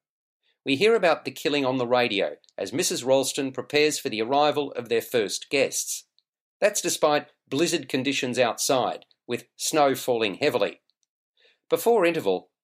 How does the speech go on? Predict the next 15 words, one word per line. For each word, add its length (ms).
the 60
tentacles 640
of 100
the 80
murder 300
in 200
the 60
British 380
capital 500
will 80
be 140
felt 320
thirty 320
miles 340
away, 360